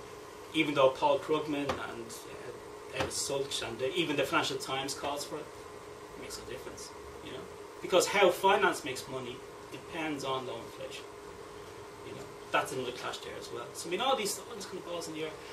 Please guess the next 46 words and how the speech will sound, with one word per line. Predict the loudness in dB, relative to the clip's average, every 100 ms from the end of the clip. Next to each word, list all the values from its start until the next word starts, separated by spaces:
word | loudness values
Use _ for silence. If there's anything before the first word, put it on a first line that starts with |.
| -12 -2
I | -2
think | 0 0
these | 4
are | 6
worth | 8 8
kind | 6 6
of | 6 2 -6 -8 4
bringing | 6 6
in | 4
mind, | 6 6 6 2 -4 -4 -2 -2 0
uh, |
you | 2 2
know, | 0 0
you | 0
know, | 0 0 -6 -10 -10 -12 0
but | 2 2
keeping | 0
in | 0
mind | 0 -2
in | 0
any | 2 2
kind | 0
of | -2
conversation | -4 -2 0 0 0 -6 -10 -12 -12 -12 -12 -12 -6
around, | -4 -2 -4 -6 -10 -8
uh, | -4
the | -4
economy. | -6 -6 -4 -6 -6
But | -4
I | -4 -4 -2
think | 4 4
that | 4 0
these | 2 2
are | 0
points | -4 -6 -6
that | -6
are | -6 -6 -8 -10 -12 -12 -12
probably | -8 -4
worth | -2 -2 -4
kind | -8
of | -6
teasing | -6
out | -6 -6
more, | -8 -10 -10
you |
know. | -12